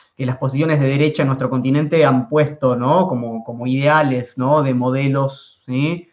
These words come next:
económicos, políticos, sociales. Colombia, Chile, ¿sí? ahora Uruguay, ¿sí? pero no es casual que haya, creo yo, sucedido estos dos grandes estallidos en Colombia y en Chile,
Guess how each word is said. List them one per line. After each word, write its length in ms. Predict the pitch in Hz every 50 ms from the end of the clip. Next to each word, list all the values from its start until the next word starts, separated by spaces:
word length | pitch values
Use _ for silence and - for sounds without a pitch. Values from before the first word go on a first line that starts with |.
| _
económicos, 640 | _ 135 - 139 135 135 139 139 143 143 131 135 127 -
políticos, 500 | - 127 123 131 127 131 110 127 123 -
sociales. 500 | 123 - - 135 123 117 113 113 113 -
Colombia, 800 | - 131 127 139 143 151 151 147 143 143 139 135 135 139 139 -
Chile, 600 | - 143 139 135 127 123 123 127 123 - - _ _
¿sí? 320 | - 127 131 139 151 156 151
ahora 260 | - 120 120 123 127 123
Uruguay, 540 | 120 123 123 131 139 135 127 127 127 127 - _ _ _ _ _
¿sí? 220 | 139 135 143 160 151
pero 320 | 147 123 143 147 156 - - - _ _
no 140 | - 151 175
es 120 | 175 180 -
casual 520 | - - - - 190 185 185 175 175 175
que 380 | - 156 151 143 143 151 - -
haya, 560 | - 147 139 139 - - 139 135 139 139 139 -
creo 220 | - 135 139 131
yo, 260 | 127 - 139 143 147
sucedido 540 | 143 143 - 123 - 127 131 135 139 139 131
estos 240 | 127 127 - 131 127
dos 140 | 131 135 131
grandes 320 | 139 135 135 131 127 -
estallidos 540 | 127 - - 131 - - 165 165 151 139 131
en 100 | 127 123
Colombia 360 | 127 131 131 135 135 131 131
y 40 | 131
en 100 | 127 127
Chile, 560 | - - 135 131 127 127 139 147 147 - _